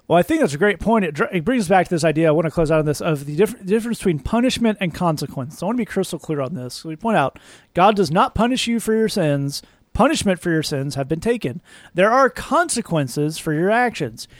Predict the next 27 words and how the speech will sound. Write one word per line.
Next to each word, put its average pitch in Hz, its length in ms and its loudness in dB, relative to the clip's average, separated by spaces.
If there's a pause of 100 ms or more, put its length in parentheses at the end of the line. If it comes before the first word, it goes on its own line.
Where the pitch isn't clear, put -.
(180)
Here's 311 320 -2
how 202 140 6
we 202 140 2
know 196 180 4
the 180 60 2
difference 170 320 0
between 160 340 -2
if 139 80 0
someone's 185 340 0
trying 175 200 0
to 147 40 -10
tell 170 180 2
you 151 240 0 (360)
this 196 260 2
action 202 320 2
has 175 160 2
a 165 60 -10
direct 160 240 -2
consequence 190 600 -2
in 143 80 -6
life 202 420 -2 (240)
versus 190 580 2 (240)
this 151 240 -4
brings 160 320 0
about 160 400 2
divine 165 800 2
punishment. 156 680 0